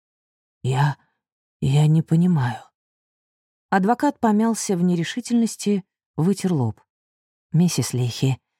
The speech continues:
надеялись ли вы сохранить жизнь Михила Келлигера?" У Норы всё поплыло перед глазами.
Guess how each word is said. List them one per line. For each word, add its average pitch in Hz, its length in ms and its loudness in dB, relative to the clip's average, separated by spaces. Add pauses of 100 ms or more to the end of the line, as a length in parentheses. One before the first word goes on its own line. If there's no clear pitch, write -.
(280)
надеялись 247 760 2
ли 208 160 0
вы 226 220 0
сохранить 202 720 -2
жизнь 190 460 -2
Михила 185 520 0
Келлигера?" 127 640 -6 (1300)
У 156 120 4
Норы 233 380 2
всё - 480 -4
поплыло 151 680 0
перед 139 340 -2
глазами. 120 640 -2